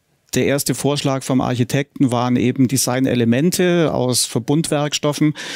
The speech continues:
Ähm, nach genauerem Draufschauen auf die Preisliste hat sich das erwiesen, dass die ähnlich viel kosten wie ein P-V-Modul aus unserer Serie.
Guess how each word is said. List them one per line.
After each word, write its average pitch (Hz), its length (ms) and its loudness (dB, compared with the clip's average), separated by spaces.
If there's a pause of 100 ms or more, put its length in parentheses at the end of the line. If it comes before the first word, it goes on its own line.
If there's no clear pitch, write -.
(340)
Ähm, 131 460 0
nach 131 380 0
genauerem 131 420 0
Draufschauen 135 560 0
auf 127 140 0
die 135 100 -2
Preisliste 139 720 -2
hat 135 100 -2
sich 131 160 0
das 127 180 0
erwiesen, 135 380 2
dass 127 180 0
die 131 200 2
ähnlich 143 420 0
viel 135 180 0
kosten 135 540 0
wie 127 300 2
ein 123 580 0 (420)
P-V-Modul 139 880 2
aus 131 200 -2
unserer 135 300 2
Serie. 143 480 0